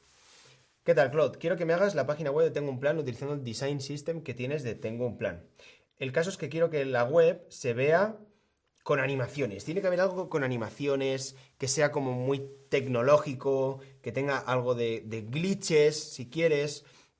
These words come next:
Quiero que tú me sorprendas. Quiero que sabiendo que es la página web del podcast de Sergio y de Juan, que si puedes poner algunas imágenes reales o que encuentres o, o no, no pasa nada, perfecto. Pero que sea una web que quede claro que son un podcast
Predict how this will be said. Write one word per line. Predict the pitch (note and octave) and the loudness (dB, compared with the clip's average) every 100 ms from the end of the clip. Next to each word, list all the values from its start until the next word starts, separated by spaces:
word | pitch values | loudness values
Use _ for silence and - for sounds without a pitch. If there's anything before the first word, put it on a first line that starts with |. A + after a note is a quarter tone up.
| _ | _
Quiero | - G3+ | 2 4
que | G#3 | 4
tú | F#3 | 2
me | G3+ | 0
sorprendas. | F#3+ A2+ G2+ F#2+ D2 - - - _ - _ _ | -2 -6 -6 -8 -10 -20 -20 -20 _ -20 _ _
Quiero | D#3 F#3+ | 0 0
que | F3+ | 2
sabiendo | E3 C3+ A#2 A2+ | 2 0 -2 -4
que | B2+ | -4
es | |
la | B2 A#2 | -4 -4
página | C3+ D#3 | -4 -2
web | C#3 D3 | -2 0
del | C3 | -2
podcast | - C#3 - D3+ | -2 -4 -2 -2
de | B2+ | -2
Sergio | C3+ B2+ | -6 -6
y | D3+ | -4
de | A2 | -4
Juan, | A#2 F#2+ E2 _ _ _ _ - | -2 -4 -6 _ _ _ _ -6
que | A#2+ A#2 | -2 0
si | A2 A#2+ | -2 -6
puedes | G#2 D3+ | 0 0
poner | D#3 D3+ D3+ | 0 0 2
algunas | C3+ B2 C3 B2 A#2+ B2 | 0 0 -2 0 -2 -2
imágenes | A2+ A#2+ A#2+ A2+ G#2 | -4 -4 -4 -6 -4
reales | G#2+ C3 E3+ F3 - _ | -2 0 -2 -2 -14 _
o | - G#2+ | -10 -8
que | G#2 | -8
encuentres | F#2+ B2 C3+ C#3 E3+ F3+ - - | -10 -4 -4 -2 -2 -2 -8 -16
o, | - F#2+ F#2+ F2 E2 C2 | -12 -8 -6 -8 -10 -12
o | D#2+ G2+ | -8 -2
no, | C3+ | 0
no | D3 | 0
pasa | A#2 A2+ | -2 -4
nada, | A2+ C#3 C#3+ | -2 -2 -2
perfecto. | A2 - A2 - E2+ - - _ _ | -4 -6 -8 -8 -16 -16 -20 _ _
Pero | - B2+ | 0 0
que | B2 | 0
sea | C#3+ E3+ | 0 0
una | E3+ | 2
web | C#3 A#2+ - | 0 0 -2
que | A2+ A2+ | -8 -2
quede | C#3 D3 | 0 0
claro | C#3 A2+ F2 D2+ - _ - | 0 -4 -4 -10 -20 _ -12
que | G2 | -10
son | G#2 | -8
un | G2+ | -8
podcast | A2+ D3+ G3 G#3+ G#3+ - | -2 -2 4 2 2 -14